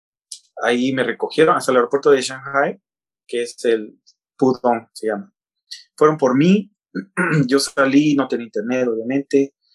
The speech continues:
Después me conecté a internet y ya vi los mensajes. El chico me dijo, "Te voy a estar esperando aquí". Por eso les digo que ya saben, ya saben, este, ya no es así como que, "¿Dónde estás?", ¿no?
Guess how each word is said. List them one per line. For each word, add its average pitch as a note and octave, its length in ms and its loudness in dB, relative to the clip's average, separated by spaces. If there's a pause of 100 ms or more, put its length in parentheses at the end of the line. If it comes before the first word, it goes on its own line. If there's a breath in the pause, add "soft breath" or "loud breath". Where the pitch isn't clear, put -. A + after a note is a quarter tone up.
(280)
Después - 280 0
me C3 140 4
conecté D3 720 0 (560)
a A#2+ 160 -4
internet C#3+ 560 0
y A#2 120 0
ya B2+ 140 2
vi B2 100 -2
los A#2+ 220 -4
mensajes. D#3+ 680 0
El A#2 140 -8
chico C3 360 0
me A2+ 160 0
dijo, A2+ 360 0
"Te B2 60 2
voy B2 100 4
a C3+ 40 4
estar C#3 260 -2
esperando A#2+ 400 0
aquí". C3+ 320 -12 (320)
Por A#2 120 2
eso - 160 -8 (200)
les A2+ 140 -2
digo A#2+ 160 -2
que A#2 120 -4
ya A2+ 100 0
saben, C3 340 2 (500)
ya A#2+ 120 -2
saben, B2 340 0
este, - 460 -20 (720)
ya B2+ 160 0
no B2+ 100 -2
es C3+ 100 -2
así B2+ 220 -2
como B2 240 2
que, C3+ 100 -6
"¿Dónde F#3 240 -4
estás?", G3 600 0
¿no? F3 240 -10